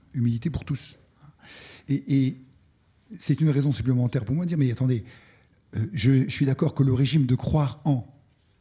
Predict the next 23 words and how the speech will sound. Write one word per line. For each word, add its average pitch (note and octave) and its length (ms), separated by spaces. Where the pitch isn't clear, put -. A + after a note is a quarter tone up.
euh, D3 260
si C3 200
je A2 80
crois A#2+ 240
en C3 200
Bouddha, A#2+ 480
ou, G#2+ 420
euh, A#2+ 420
c'est C3 160
pas - 60
la A#2 60
même A#2 80
chose B2+ 100
que A2 60
de A#2+ 60
croire C3 440
dans A#2+ 120
les A#2 120
lois A#2+ 120
de B2 60
la A2 60
gravitation G#2+ 340
universelle. G2+ 400